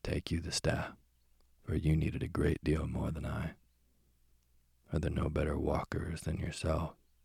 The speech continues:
in the island of Seriphus?" "I could walk pretty well," said Perseus, glancing slyly at his companion's feet, "if I had only a pair of winged shoes."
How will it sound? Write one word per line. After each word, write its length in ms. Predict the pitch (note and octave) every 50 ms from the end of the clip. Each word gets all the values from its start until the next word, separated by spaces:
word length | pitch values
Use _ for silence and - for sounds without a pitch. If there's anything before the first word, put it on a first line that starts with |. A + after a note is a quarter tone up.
| _ -
in 100 | - D#2+
the 120 | D#2+ D#2 D2+
island 340 | D#2 D2 D2+ D#2 - - -
of 80 | D#2+
Seriphus?" 720 | - - - E2 E2 E2 E2 - - F2+ E2 - - - - - _ _ _ _ _ _ _ _ _ _ _ _ _ _ _ _ _ _ _ _ _ _ _ _ _ _ _ _ _ _ _ - - _ _ _ _ _ _ _ _ _ _ _ _
"I 120 | - A2 G#2+
could 180 | - - F#2+
walk 360 | F#2+ D2 C#2 - - - - -
pretty 240 | - E2 D#2+ D#2+
well," 340 | - D#2 - D#2+ D#2+ D2+ - - - - _ _ _ -
said 220 | - E2+ E2+ -
Perseus, 500 | - C#2+ D2 D#2 - D2+ D2 D2+ D#2 - - - _ _ _ _ _ _ _ _ - _ - -
glancing 480 | - D#2 D#2 D#2 E2 - D#2+ D#2+ D#2+ -
slyly 520 | - - D2+ D#2 D#2+ D#2 D2+ D#2 D#2 D#2
at 100 | D#2+ D#2+
his 100 | D2+ -
companion's 640 | - - - D2 - - D#2+ D2+ D2+ D2+ D2+ - -
feet, 340 | - E2+ D#2+ D#2+ D#2 - - - _ _ - _ _ _ _ _ _ _ _ _ _ _ -
"if 120 | - -
I 100 | - -
had 320 | - - - D2+ D2 D2+ D2+
only 340 | D#2 D#2 D#2 D2+ D#2+ - D2+
a 80 | D#2+
pair 300 | - - - D#2 D2+ D2+
of 140 | D2+ D2 D2+
winged 320 | - D#2+ D2 D2+ D#2+ D#2+
shoes." 500 | - - - - D2+ D#2+ D#2+ D#2 - -